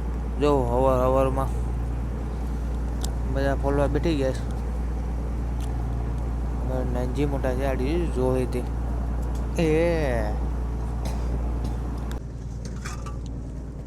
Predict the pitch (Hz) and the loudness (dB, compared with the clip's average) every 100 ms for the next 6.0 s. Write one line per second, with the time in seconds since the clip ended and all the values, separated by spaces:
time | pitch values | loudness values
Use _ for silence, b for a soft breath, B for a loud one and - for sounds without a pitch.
0 | - 202 185 185 185 185 180 - 175 165 | -2 2 4 4 8 8 6 4 4 6
1 | 165 165 160 143 139 143 135 139 131 120 | 4 2 0 0 -4 -4 -2 -2 -2 -4
2 | 135 - 180 165 175 175 175 - - - | -6 -2 -2 0 2 0 -2 -6 -6 -6
3 | - - - - - 120 127 123 120 117 | -8 -8 -8 -6 -6 -4 -2 -2 -2 -2
4 | 123 117 117 113 127 120 120 120 127 - | -4 -4 -6 -4 -4 -4 -6 -6 -6 -6
5 | 123 117 139 156 131 120 117 B B | -6 -4 -4 -4 -4 -4 -6 B B